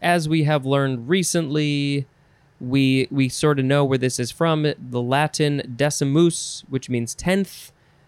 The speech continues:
from decim, which means ten. So, first of all, I did not know about this number one definition. There is very specifically a thing about killing the every tenth man, but then after that, it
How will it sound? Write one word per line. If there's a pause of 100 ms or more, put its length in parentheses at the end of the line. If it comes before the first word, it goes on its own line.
(160)
from
decim,
which
means
ten. (640)
So, (1080)
first
of
all,
I
did
not
know
about
this
number
one
definition.
There
is
very
specifically
a
thing
about
killing (100)
the
every
tenth
man, (680)
but
then
after
that, (300)
it